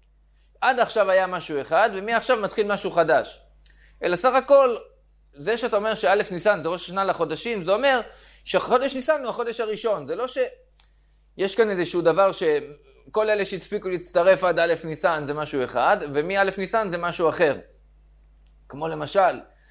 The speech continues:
כשאתה מדבר, מדבר על מעשר בהמה, כל הוולדות שנולדו עד התאריך, נאמר עד ראש חודש אלול, מתאסרים בנפרד, ומראש חודש אלול והלאה מתאסרים אחר בנפרד. או כשאתה מדבר על מעש-, על, אה, לש-,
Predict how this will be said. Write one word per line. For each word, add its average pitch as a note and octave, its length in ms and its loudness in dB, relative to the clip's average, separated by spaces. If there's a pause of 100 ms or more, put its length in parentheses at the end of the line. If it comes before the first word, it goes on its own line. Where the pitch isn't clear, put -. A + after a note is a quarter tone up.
(140)
כשאתה - 120 -6
מדבר, D#3+ 260 2 (140)
מדבר D3 220 0
על E3+ 140 6
מעשר E3+ 380 2
בהמה, D#3+ 480 2
כל F#3+ 180 0
הוולדות F#3 360 2
שנולדו F3 440 0
עד F3 260 2 (100)
התאריך, D#3+ 640 -4
נאמר D#3+ 340 -2
עד E3+ 100 2
ראש D#3+ 160 -6
חודש E3 260 -6
אלול, A#3+ 400 2 (460)
מתאסרים F#3+ 580 0
בנפרד, F3+ 580 2
ומראש G#3 340 -10
חודש G#3+ 240 -4
אלול A#3+ 220 -6
והלאה C4+ 200 2
מתאסרים A3 500 -4
אחר A3 280 2 (140)
בנפרד. F3+ 520 0 (460)
או F3+ 120 2
כשאתה F#3+ 140 -2
מדבר F#3 240 2
על F#3+ 140 2
מעש-, F3 320 -6 (140)
על, D#3 180 -4
אה, C#3 600 -2
לש-, B2 260 -12